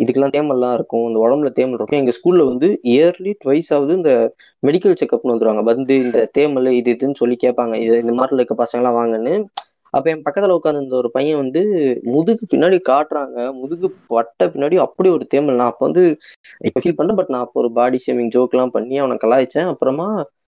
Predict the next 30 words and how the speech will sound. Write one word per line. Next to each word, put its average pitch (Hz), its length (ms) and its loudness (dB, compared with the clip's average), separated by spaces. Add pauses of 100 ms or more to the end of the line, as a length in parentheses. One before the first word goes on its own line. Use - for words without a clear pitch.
(200)
திடீர்னு 175 360 2
அவனை 170 220 -2
கூப்பிட்டு 180 440 0
போறாங்க, 151 240 0 (680)
அவனுக்கு 139 340 0
ஒரு 127 160 0
பெரிய 156 340 4
ஒரு 131 180 4
ரெண்டு 139 200 2
ஸ்ட்ரிப் - 320 -4
டேப்லெட் 151 320 0
கொடுத்து, 135 300 -2
"இந்த 147 180 0
டேப்லெட் 139 300 0
வந்து 135 180 -4
இந்த 127 300 0
டேட்ல 131 300 -4
இப்படி 127 180 0
இப்படி 135 200 -2
போடணும்னு" 131 320 -2
சொல்றாங்க. 120 400 -2 (460)
ஒரு 131 280 2
two 240 120 4
to 233 120 0
three 202 220 0
months 190 380 -2
நினைக்கிறேன், 123 440 0
அது - 300 0
ஒரு 113 480 2
எந்த 160 380 -2